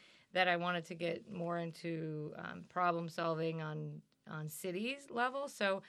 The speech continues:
I ended up at, in grad school in two thousand and one in Portland, Oregon. I went to Portland State University and got my master's in urban and regional planning and really focused, uh, that,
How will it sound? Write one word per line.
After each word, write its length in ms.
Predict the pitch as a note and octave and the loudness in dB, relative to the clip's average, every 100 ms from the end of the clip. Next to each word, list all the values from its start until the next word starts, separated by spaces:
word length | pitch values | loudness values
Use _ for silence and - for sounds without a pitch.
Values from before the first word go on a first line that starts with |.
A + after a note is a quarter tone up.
| - - - | -16 -16 -6
I 80 | F#3+ | -2
ended 220 | G3+ G#3 | 0 -2
up 120 | G3 | 0
at, 140 | F3 D#3+ | -2 -2
in 200 | - F3 | -4 -2
grad 340 | E3 F3 F#3+ F3 | 0 0 0 -4
school 480 | - F3 E3 D#3+ - | -2 2 2 2 -2
in 160 | E3+ | -8
two 160 | D3+ F3 | -8 -6
thousand 400 | E3+ E3 D#3+ E3+ | -2 -2 -2 -6
and 220 | D#3+ D#3+ | -6 -6
one 360 | A3 B3+ F#3+ F3+ | -4 -2 -2 -4
in 140 | E3 | -6
Portland, 380 | F3 F3 E3+ E3 | -2 -2 -2 0
Oregon. 420 | E3+ E3+ E3 E3 | 0 0 -2 -2
I 60 | D#3+ | -4
went 260 | D#3+ E3 - | -6 -8 -6
to 320 | E3+ D3+ - - - | -4 -4 -6 -10 -6
Portland 320 | F3 E3+ D#3+ | -6 -4 -4
State 220 | E3 E3 | -2 -2
University 640 | E3+ D#3+ E3+ - E3 E3 D#3 - - - - _ | -4 -6 -8 -6 -4 -4 -6 -16 -20 -20 -20 _
and 260 | - E3+ D#3+ | -6 -4 0
got 200 | E3 - | 0 0
my 100 | E3 | -2
master's 480 | E3 D#3+ - F3+ F3 | -2 -4 -4 -8 -6
in 100 | G3 | -6
urban 260 | E3+ F3 | -6 -6
and 100 | F3 | -6
regional 320 | F3 F3 E3+ D#3 | -6 -6 -6 -6
planning 640 | A3 G3+ F#3 E3 D#3+ E3+ - - - - | -6 -4 -4 -4 -4 -6 -12 -20 -20 -12
and 160 | - F#3 | -6 -2
really 240 | F#3 F3+ | 0 -2
focused, 800 | E3 G#3 G3+ G3 F3+ - - - | 0 0 2 2 0 -2 -10 -14
uh, 120 | - - E3+ | -14 -12 0
that, 380 | F3 F3 F3 | 4 4 2